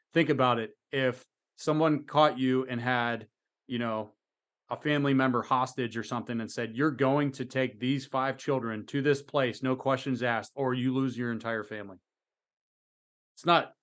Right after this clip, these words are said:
it's not cut and dry, and we can all say what we want, but imagine being in that situation, either at gunpoint or something else. That's how they're influencing these people, targets of opportunity. Uh, when they're looking for it, and some things to be aware of,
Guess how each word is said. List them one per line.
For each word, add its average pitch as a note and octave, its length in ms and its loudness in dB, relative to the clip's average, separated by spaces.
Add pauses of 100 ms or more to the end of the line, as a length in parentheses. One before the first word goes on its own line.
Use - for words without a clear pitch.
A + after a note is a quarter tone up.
it's D#3 200 -4
not F#3+ 200 4
cut D#3+ 160 6
and A#2 80 0
dry, C3 280 6
and A#2+ 120 2
we C3 80 0
can C3+ 140 -2
all B2 120 4
say C3+ 160 2
what A#2+ 140 2
we A2+ 100 -4
want, A#2 380 -2
but A2+ 100 -2
imagine C3+ 440 4
being B2 200 2
in A#2 60 0
that A#2 180 -2
situation, A#2+ 720 -4 (500)
either B2+ 240 6
at G#2+ 140 2
gunpoint C3 640 4
or A2 80 -6
something A#2 320 -2
else. A#2 400 0 (320)
That's C3+ 320 2
how D3 160 8
they're A#2+ 180 4
influencing B2 560 2
these A2 160 -2
people, B2 320 0
targets C3+ 400 2
of B2 100 0
opportunity. A#2+ 680 0 (640)
Uh, A#2+ 220 4
when C#3 160 6
they're C#3 120 6
looking D#3 440 6
for B2 280 2
it, A#2 140 -4
and A#2+ 140 -4
some B2+ 160 -2
things C3+ 220 2
to C#3 80 -4
be C3+ 180 4
aware B2+ 360 8
of, G2 160 0